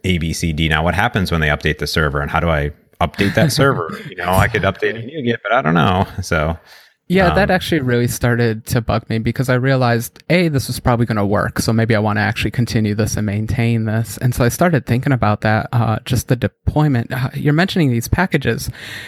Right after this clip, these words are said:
Speaker 2: and these projects can easily become, like, a folder full of script files
Speaker 1: Mm-hmm.
Speaker 2: with stupid names, no documentation, and it's just in your head, "Oh yeah, that script goes on this server, that script goes there, this script comes here,"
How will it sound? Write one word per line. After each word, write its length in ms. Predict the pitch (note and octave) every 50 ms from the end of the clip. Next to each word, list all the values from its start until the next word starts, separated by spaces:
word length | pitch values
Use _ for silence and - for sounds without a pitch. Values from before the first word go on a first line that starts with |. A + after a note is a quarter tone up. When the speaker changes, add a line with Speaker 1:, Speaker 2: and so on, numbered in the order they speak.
| - - - - -
Speaker 2:
and 100 | D#3+ D#3
these 220 | D#3+ D#3 D3+ -
projects 540 | - - - - - C4+ - C4 B3+ - -
can 160 | - B2 A#2+ -
easily 320 | - B2+ C3+ C#3+ C#3 C#3
become, 840 | C3 B2+ A#2 A2+ - - - B2+ B2 B2 A#2+ A#2 A2+ A2+ G#2+ F#2+ - -
like, 300 | - - A2 G2 - - - _
a 60 | C3
folder 460 | - - - C3+ C3 B2+ B2+ A#2+ A#2+
full 540 | A#2+ - - - - B2+ A#2 A#2 A#2 A2 G#2+ -
of 180 | - A2 G#2+ A2+
script 340 | - - - A2+ G#2+ - -
files 640 | - - B2 A#2+ A#2+ B2+ C3 B2 B2 - - - - - - - -
Speaker 1:
Mm-hmm. 220 | F2+ F2 D#2 D2
Speaker 2:
with 260 | A#2+ A2+ E2+ E2+ - -
stupid 460 | - - - - B2+ - C3 B2 A#2
names, 640 | A2+ A2+ A2+ A2+ A2+ A2+ A2+ A#2+ A#2 - - - -
no 220 | - A#2+ B2+ B2 B2
documentation, 1200 | A#2 A#2+ A#2+ B2 - - B2 A#2 A#2 - - - A2 A2+ A#2 G#2+ - - A#2+ A2+ A2+ A2+ A#2+ A#2 - - - - - - -
and 100 | A#2+ A#2
it's 100 | A2+ -
just 220 | - - C#3+ - -
in 80 | C3+
your 120 | B2+ B2 A2+
head, 260 | G#2+ C#3 B2 A#2+ -
"Oh 80 | A#2 A#2+
yeah, 180 | A#2+ A2+ A2
that 200 | G#2+ A#2 B2+ -
script 280 | - - - E3 - -
goes 220 | - D#3+ D#3 D#3 E3+
on 160 | E3 D#3+ D3
this 140 | C3 C3 -
server, 480 | - C3 C3 B2+ B2 C3 C3 C3 B2+
that 180 | A#2 A2+ A#2+ -
script 320 | - - D3+ C#3+ - -
goes 280 | - D3+ D3 C#3 C#3+ -
there, 420 | - B2 B2 B2 B2 B2 B2 A#2+
this 160 | - B2+ C3
script 340 | - - - D3 C3+ - - -
comes 300 | - D#3 D3+ C#3 C3 -
here," 520 | - C3+ B2+ B2 B2 B2 B2 B2 A#2+ B2+